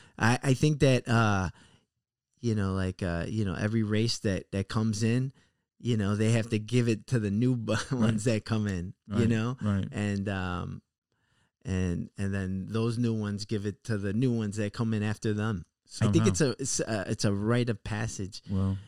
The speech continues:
Speaker 1: You know, it's a, it's an American thing, you know? And it's, you know, yeah, 'cause it's weird because,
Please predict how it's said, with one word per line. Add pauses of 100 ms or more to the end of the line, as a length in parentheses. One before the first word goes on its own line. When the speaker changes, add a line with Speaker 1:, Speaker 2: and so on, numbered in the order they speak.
(260)
Speaker 1:
You
know,
it's
a,
it's
an
American
thing, (100)
you
know? (160)
And
it's,
you
know,
yeah,
'cause
it's
weird
because,